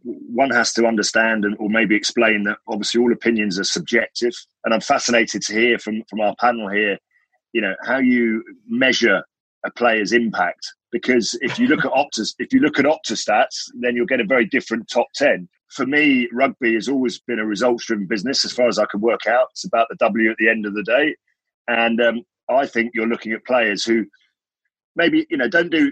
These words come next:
don't do everything in a game. You know, I look at these stats and you look at a player who has a hundred tackles and you go, "Well, well done, you've done your job." You know, what that tells you is that you've got a really good engine on you, or the opposition are actually running down your channel rather a lot.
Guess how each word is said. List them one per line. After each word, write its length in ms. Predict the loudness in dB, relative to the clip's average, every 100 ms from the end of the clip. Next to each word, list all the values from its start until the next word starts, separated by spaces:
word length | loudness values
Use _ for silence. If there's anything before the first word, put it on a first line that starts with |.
| 0
don't 140 | 0
do 100 | 2
everything 400 | 2 0 -2 -6
in 80 | -6
a 40 | -6
game. 360 | -4 -4 -4
You 60 | -4
know, 100 | -2
I 40 |
look 200 | -2 -4
at 40 | -4
these 160 | -4
stats 360 | 0 0 0 -6
and 100 | -2
you 160 | 0
look 160 | 0 -2
at 60 | -4
a 60 |
player 260 | 0 0 2
who 100 | 0
has 160 | 0
a 60 | 0
hundred 320 | -2 -6 -4
tackles 420 | 0 0 -2 -12
and 80 | -8
you 60 | -4
go, 120 | -4
"Well, 120 | 0
well 160 | 2 2
done, 200 | -2 -4
you've 120 | -2
done 160 | -2 -2
your 100 | -2
job." 300 | -2 -2 -4 _ _ _ _
You 80 | -4
know, 100 | -2
what 160 | 0 2
that 160 | 0
tells 320 | 0 0 0 -2
you 300 | -2 -2 -2
is 200 | -2 -2
that 160 | -2 -2
you've 140 | -2
got 160 | 0 0
a 60 |
really 180 | 2 2
good 160 | 2 -2
engine 320 | -2 -6 -6
on 160 | -6 -6
you, 260 | -4 -4
or 400 | 0 2 2 -2 -6 _ -10 0
the 100 | 0
opposition 640 | 2 0 0 0 -2 -4 -8 _ -2
are 60 | 0
actually 280 | 0 0
running 240 | 0 0 0
down 200 | 0 0
your 140 | -2
channel 320 | 0 -2 -2
rather 340 | 0 0 2 0
a 40 |
lot. 220 | 2 0